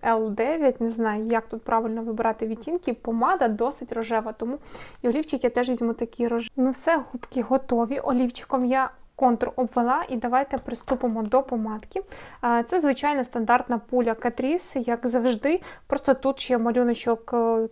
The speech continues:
тут в даному випадку Cruella, помада ось така рожева. Не знаю, чим я думала, коли вибрала таку рожеву, вирішила, що нюдових в мене вже дуже багато. Треба взяти щось таке, ну, плюс осінь, хочеться чогось незвичайного.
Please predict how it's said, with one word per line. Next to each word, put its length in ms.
тут 240
в 220
даному 320
випадку 400
Cruella, 460
помада 440
ось 240
така 340
рожева. 440
Не 140
знаю, 260
чим 200
я 60
думала, 320
коли 200
вибрала 340
таку 200
рожеву, 340
вирішила, 420
що 180
нюдових 400
в 20
мене 160
вже 120
дуже 220
багато. 400
Треба 240
взяти 280
щось 220
таке, 280
ну, 180
плюс 260
осінь, 380
хочеться 420
чогось 400
незвичайного. 880